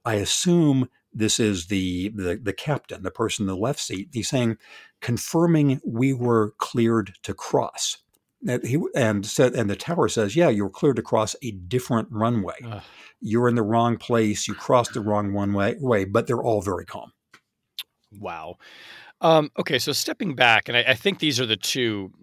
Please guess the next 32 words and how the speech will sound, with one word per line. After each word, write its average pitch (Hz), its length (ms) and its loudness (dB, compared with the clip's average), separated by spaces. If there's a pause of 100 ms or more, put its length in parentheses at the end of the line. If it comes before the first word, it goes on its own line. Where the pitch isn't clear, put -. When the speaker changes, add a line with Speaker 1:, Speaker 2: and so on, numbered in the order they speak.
Speaker 2:
that 104 160 -4
of 101 260 -6
note. 98 300 -4
I 101 80 -4
don't 113 160 -2
think 113 140 -2
I've 104 120 0
missed 110 260 -6
any 107 200 -6
<laughs> 113 60 -2
other 117 180 -6
near 101 260 -4
disasters 131 840 0
in, 104 160 -6
in 117 200 -6
recent 107 300 -8
months. 98 260 -10
Those 110 240 -8
are, 104 40 -16
those 104 220 -8
are 101 60 -16
the 101 80 -14
two, 98 320 -10 (480)
and 113 80 -4
it's 104 120 -6
extraordinary 92 760 -6
that 95 180 -10
there've 95 220 -14
been 139 260 -4
two 90 200 -16
like 90 180 -16
this. - 240 -16